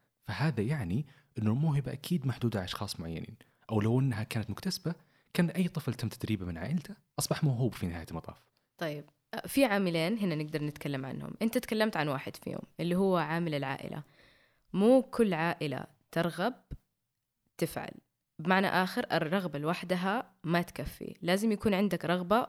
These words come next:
Speaker 2: وخطة. يعني إذا عندك شيء تبغى طفلك يعمله لازم يكون عندك خطة واضحة،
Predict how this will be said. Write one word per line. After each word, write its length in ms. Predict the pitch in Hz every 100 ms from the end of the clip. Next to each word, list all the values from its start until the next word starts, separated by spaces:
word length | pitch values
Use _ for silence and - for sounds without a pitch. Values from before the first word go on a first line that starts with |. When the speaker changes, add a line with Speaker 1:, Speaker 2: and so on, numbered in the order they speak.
| -
Speaker 2:
وخطة. 500 | 160 165 - - - _ - _ -
يعني 300 | 147 160 156
إذا 160 | 156
عندك 280 | 156 202 190
شيء 260 | - 185 165
تبغى 220 | 147 151
طفلك 460 | 170 160 151 139 156
يعمله 440 | 147 160 170 233 -
لازم 320 | 147 156 170
يكون 160 | 175 185
عندك 200 | 175 156
خطة 280 | - - 147
واضحة، 400 | 147 139 -